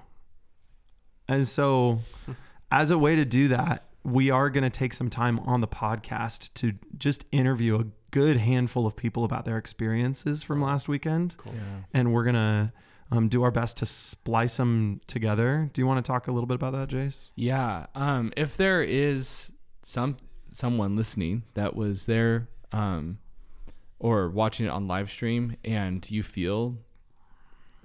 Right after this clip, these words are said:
Speaker 3: like you wanna share, we would love to hear from you. We have a,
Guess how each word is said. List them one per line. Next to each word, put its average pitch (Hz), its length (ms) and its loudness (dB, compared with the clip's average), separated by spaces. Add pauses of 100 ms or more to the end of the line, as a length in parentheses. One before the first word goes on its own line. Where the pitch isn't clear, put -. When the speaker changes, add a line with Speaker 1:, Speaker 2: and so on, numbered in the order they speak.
(340)
Speaker 3:
like 98 240 -6
you 104 120 0
wanna 98 280 -2
share, 98 440 -4 (440)
we 127 160 4
would 113 320 2
love 101 480 0 (160)
to 87 560 -2
hear 104 280 -2
from - 240 -12
you. - 180 -6 (380)
We 117 120 2
have 117 180 2
a, 92 180 0